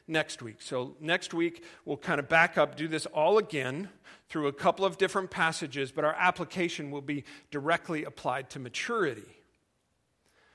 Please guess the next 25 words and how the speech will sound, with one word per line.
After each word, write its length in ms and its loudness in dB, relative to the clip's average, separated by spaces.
So 280 2
let, 360 -2
let 140 -2
me, 280 -2
um, 280 -2
just 400 -2
say 340 2
again, 600 -6
if 80 -4
I 80 2
say 320 0
anything 340 -2
this 180 -8
morning 280 -4
that 100 -8
you 80 -12
go, 320 -2
"I, 300 -12
I 40 -8
don't 240 -4
think 200 -6
that's 200 -4
right," 300 -4
that's 220 -6
okay. 340 -4